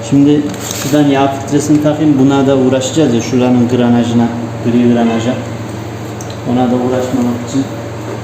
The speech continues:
ikisini bir takalım. Arkadaşlar şimdi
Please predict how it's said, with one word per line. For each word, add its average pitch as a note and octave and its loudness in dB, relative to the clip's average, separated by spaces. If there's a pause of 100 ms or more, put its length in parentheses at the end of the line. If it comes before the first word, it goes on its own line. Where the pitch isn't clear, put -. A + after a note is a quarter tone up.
(1120)
ikisini B2+ 0
bir B2 0
takalım. C3 2 (440)
Arkadaşlar C3+ -2
şimdi C#3 2